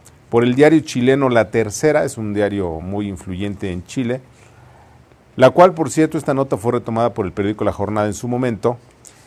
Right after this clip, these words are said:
en donde, pues, se detalla cómo el señor Romo, Alfonso Romo, lava el dinero para el dictador Augusto Pinochet. Mire, por ahí del año dos mil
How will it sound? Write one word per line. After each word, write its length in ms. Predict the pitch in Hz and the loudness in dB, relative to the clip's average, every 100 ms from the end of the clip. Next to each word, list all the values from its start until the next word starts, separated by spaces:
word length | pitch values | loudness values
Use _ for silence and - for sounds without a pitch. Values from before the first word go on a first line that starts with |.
| - | -4
en 200 | 117 135 | -2 2
donde, 460 | 143 143 135 139 143 - - - - - _ - | 2 2 4 4 2 -8 -20 -20 -20 -20 _ -4
pues, 160 | 127 | -2
se 100 | 143 | 0
detalla 460 | 135 131 160 170 143 | 0 2 4 4 0
cómo 280 | 160 156 147 | -2 0 0
el 120 | 117 | -2
señor 400 | 123 127 135 143 - - | -4 0 0 0 -8 -20
Romo, 580 | - 117 135 151 127 160 - _ _ _ _ _ _ _ _ _ - | -10 0 4 4 2 -2 -8 _ _ _ _ _ _ _ _ _ -8
Alfonso 440 | 95 92 135 - | -6 -4 -6 -2
Romo, 400 | 120 127 117 123 127 _ _ _ _ _ _ _ _ _ _ _ | 0 0 0 -4 -10 _ _ _ _ _ _ _ _ _ _ _
lava 380 | 98 110 139 151 | -2 6 6 8
el 160 | 131 113 | 4 2
dinero 380 | 117 127 139 120 | 0 0 0 2
para 180 | 113 | 0
el 120 | 104 98 | 0 -4
dictador 420 | 101 113 110 127 | -4 0 2 2
Augusto 420 | 113 107 110 - | 0 -4 -8 -10
Pinochet. 520 | 98 110 104 - 156 - _ _ _ _ _ | -10 -10 -10 -8 -10 -10 _ _ _ _ _
Mire, 300 | 127 143 123 - - _ | -2 0 0 -6 -20 _
por 100 | - | 0
ahí 100 | 190 | 2
del 200 | 233 180 | 2 0
año 180 | 180 185 | 0 0
dos 300 | 139 113 95 | -4 -4 -4
mil 380 | 113 120 156 220 | -6 -6 -6 -10